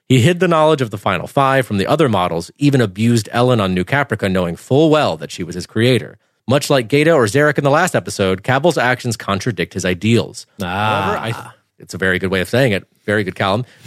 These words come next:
Speaker 1: Um, I, however, I think from his perspec-, from this perspective,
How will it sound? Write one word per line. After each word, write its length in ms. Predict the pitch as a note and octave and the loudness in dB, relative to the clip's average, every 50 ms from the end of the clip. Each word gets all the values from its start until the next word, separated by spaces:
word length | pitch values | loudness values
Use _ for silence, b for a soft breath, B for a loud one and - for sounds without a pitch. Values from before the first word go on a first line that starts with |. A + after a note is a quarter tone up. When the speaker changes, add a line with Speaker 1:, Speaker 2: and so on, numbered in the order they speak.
| B B | B B
Speaker 1:
Um, 240 | B2+ C3+ C#3 C#3 - - | 0 0 0 0 -2 -4
I, 80 | - B2 | -4 -4
however, 460 | - - C#3+ C#3+ D#3+ G3 G#3 A#3 A3+ | 0 2 2 2 2 2 2 2 2
I 160 | - C3 C3 | 2 2 0
think 260 | A#2 - F3 F#3+ F#3+ - | 0 0 0 -2 -2 0
from 160 | - F3 D3+ | -2 0 0
his 140 | D3 C#3+ C3+ | 0 0 0
perspec-, 460 | - B2 A2+ - - - - - _ - | -2 -4 -4 -2 0 -2 -2 -2 _ -2
from 140 | C#3 B2+ | 0 2
this 160 | C3 G#3 A3 - | 2 2 0 0
perspective, 520 | - C3 - - G2 F#2+ - G#2+ A2+ B2+ | -4 -4 -2 -2 -4 -4 -2 -4 -4 -6